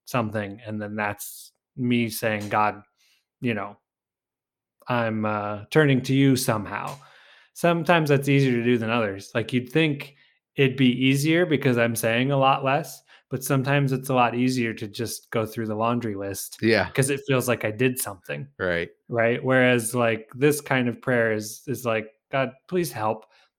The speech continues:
Speaker 1: Okay, there, I prayed for today, right? You know, and I mean, it's just, uh, it doesn't feel like I did much, which I know me doing things, but I'm just saying, like, at the same time, it almost feels like I did more sometimes just with
Speaker 2: Mm.
Speaker 1: that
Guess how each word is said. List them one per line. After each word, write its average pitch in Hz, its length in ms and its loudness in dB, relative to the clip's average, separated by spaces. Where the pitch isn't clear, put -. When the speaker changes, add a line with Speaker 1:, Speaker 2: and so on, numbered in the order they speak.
Speaker 1:
Okay, 156 260 4
there, 156 200 6
I 127 80 6
prayed 156 300 2
for 123 160 -2
today, 107 340 -4
right? 110 340 0
You 156 120 2
know, 160 200 8
and 160 140 4
I 156 60 4
mean, 147 440 0
it's 143 220 -2
just, 143 320 -2
uh, 139 40 4
it 127 140 2
doesn't 156 280 2
feel 160 320 4
like 143 200 6
I 127 120 2
did 139 340 2
much, 110 400 -4
which 123 200 -2
I 123 100 0
know 123 480 -2
me 123 200 0
doing 117 380 0
things, 107 300 -8
but 131 120 -2
I'm 131 140 -2
just 127 160 -4
saying, 147 160 -2
like, 123 160 -2
at 120 100 -10
the - 60 -20
same 151 220 -4
time, 131 140 -2
it 113 80 -4
almost 143 280 -2
feels 123 140 -4
like 117 160 -2
I 113 60 -2
did 113 220 -6
more 131 220 0
sometimes 107 600 -8
just - 260 -2
with 117 180 -8
Speaker 2:
Mm. 117 60 -12
Speaker 1:
that 127 300 0